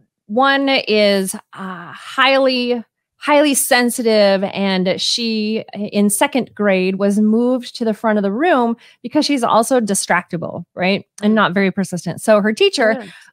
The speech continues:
Speaker 1: uh, bless her heart, moved her to the front of the room to try to help her focus, which was a great idea, one I fully supported. Uh, but what we found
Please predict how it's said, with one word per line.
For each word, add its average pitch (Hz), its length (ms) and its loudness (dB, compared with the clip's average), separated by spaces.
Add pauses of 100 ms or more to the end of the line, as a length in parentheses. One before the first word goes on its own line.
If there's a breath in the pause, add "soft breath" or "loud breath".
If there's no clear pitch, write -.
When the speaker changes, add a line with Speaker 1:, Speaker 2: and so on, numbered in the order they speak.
Speaker 1:
uh, 196 140 2
bless 240 260 2
her 277 100 0
heart, 220 180 4
moved 254 240 2
her 277 80 0
to 254 120 -6
the 233 100 0
front 202 180 -2
of 190 60 -2
the 196 80 -4
room 359 220 0
to 226 120 -2
try 214 320 0
to 202 140 0
help 202 280 2
her 185 140 -2
focus, - 580 -4 (440 soft breath)
which 285 180 2
was 339 180 4
a 247 140 2
great 247 460 2
idea, 220 440 4
one 196 200 0
I 180 120 0
fully 247 360 2
supported. 190 680 -2 (360 soft breath)
Uh, 214 100 0
but 226 200 4
what 262 140 4
we 233 120 0
found 202 380 2